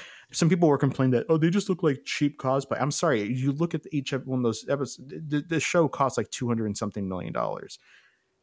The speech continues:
The money is on the screen for those eight episodes, it is there. They're gorgeous. They, they, they look great. I, I have some quibbles. Like, I still don't believe Hera was quite translated appropriately 'cause it's too, a little bit too flat.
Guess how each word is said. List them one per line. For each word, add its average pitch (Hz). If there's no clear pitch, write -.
The 143
money 156
is 117
on 127
the 107
screen 131
for 110
those 110
eight 101
episodes, -
it 160
is 123
there. 110
They're 107
gorgeous. 107
They, 123
they, 123
they 123
look 127
great. 110
I, 131
I 165
have 147
some 123
quibbles. 113
Like, 110
I 135
still 151
don't 143
believe 131
Hera 120
was 113
quite 123
translated 120
appropriately 117
'cause 117
it's -
too, 127
a 123
little 120
bit -
too 123
flat. 113